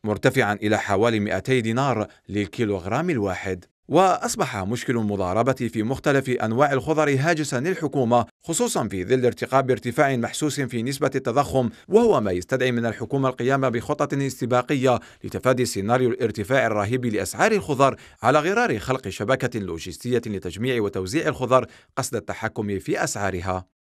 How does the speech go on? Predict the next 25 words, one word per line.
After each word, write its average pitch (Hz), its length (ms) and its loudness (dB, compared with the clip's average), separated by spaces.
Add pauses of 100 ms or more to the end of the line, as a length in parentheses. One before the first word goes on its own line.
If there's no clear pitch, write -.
(180)
خلق 196 280 -4
شبكة 233 480 -2
لوجستية 107 760 -4
في 104 160 -6
شعبة 123 360 -2
الخضر 123 360 0
يتطلب 120 580 0
تنسيقًا 117 480 -4
بين 98 240 -2
عدة 123 400 -4
وزارات 117 560 0 (340)
على 98 200 -2
غرار 104 380 -2
وزارة 113 460 0
النقل، 117 320 -2
الفلاحة 113 460 -2
والتجارة، 117 640 0 (260)
وذلك 117 340 0
للتحكم 117 640 -6
في 117 120 -10
الإنتاج 123 480 -4
الفلاحي 107 680 -4 (220)
وسلسلة 90 600 -4
التجميع 113 580 -4
والتوزيع، 170 680 -2